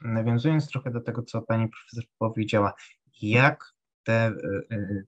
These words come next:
te osoby niezdecydowane, które są polityką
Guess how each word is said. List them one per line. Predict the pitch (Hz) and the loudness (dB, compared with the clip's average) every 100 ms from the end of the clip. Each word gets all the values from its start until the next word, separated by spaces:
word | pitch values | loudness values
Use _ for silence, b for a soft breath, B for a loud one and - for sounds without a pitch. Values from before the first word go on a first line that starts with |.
| _ | _
te | - 101 | -2 -2
osoby | 104 120 107 98 87 131 98 | 0 0 0 0 -2 -6 -4
niezdecydowane, | 101 104 101 - 107 110 107 104 | -4 -4 -6 -2 2 4 4 2
które | - 101 | -2 -4
są | 101 - 104 101 - _ | -2 0 0 0 -4 _
polityką | 101 104 - - 104 | -4 -4 -4 0 0